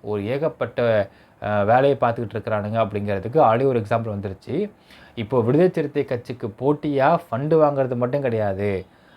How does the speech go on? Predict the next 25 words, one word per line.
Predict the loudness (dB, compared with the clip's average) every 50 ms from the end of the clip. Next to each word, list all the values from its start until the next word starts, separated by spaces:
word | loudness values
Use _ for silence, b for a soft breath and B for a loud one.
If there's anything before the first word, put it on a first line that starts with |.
| b b
அஹ், | -2 -2 -2 -2 -4 -4 0
கிரைம்லேயும் | 4 6 6 6 6 4 2 0 -2 -2 -2 -2 -2 -2 -2 -4 -6 -10 _ _ _ _ _ _ _ _ -2
ஃப்ராடுத்தனம் | 2 4 4 6 4 4 0 -2 -2 -2 -2
பண்றதுலையும் | -4 -2 -2 -2 -4 -4 -4 -4 -4 -4 -4 -4 -4 -6 -6 -10 -16 _ _ -6
அடுத்தவனை | -2 0 0 0 0 0 0 0 0 -2 2
கேவலப்படுத்துவதில் | 4 6 6 6 4 2 0 -4 -4 -4 -4 -4 -4 -2 -2
நாங்க | -2 -2 -2
வந்து | -4 -4 -6 -8 -6 0
போட்டியா | 2 2 2 2 0 0 4 4 4
வந்துகிட்டு | 4 4 2 0 -2 -4 -4 -4
இருக்கோம் | -6 -6 -4 -4 -4 -4 -4
அப்படிங்கிறதை | -6 -8 -8 -6 -6 -4 -4 -4 -4 -4 -4 -2
காட்டுகிறதா | 0 0 0 0 -2 -2 0 2 2 4 4 4 2
நாம் | 2 0 -4 -4
தமிழர் | -6 -6 -6 -6 -8 -8
கட்சி | -8 -12 -10 -8 -8 -8
அப்படிங்கிறதை | -8 -6 -8 -8 -8 -6 -8 -8 -4 -2 -2 0
நம் | 0 0 -2
மக்கள் | -2 -4 -2 -2 -2 0
அனுமானத்துக்கு | 0 0 -2 -2 -4 -6 -8 -8
விட்டுற | -6 -4 -4 -4 -4
மக்களே. | -4 -6 -8 -6 -2 0 0 0 0 -2 b b b b b b b b b
இந்த | b -4 -2 0 0 2 2 2 2
அணுகுமுறையை | 2 0 0 0 0 0 2 2 2 2 0 0 0
மாத்துனாங்கனால் | 0 0 -2 -2 -6 -4 -2 -2 -2 -2 -2 -4 -2 0 2 2 4 2 2 -2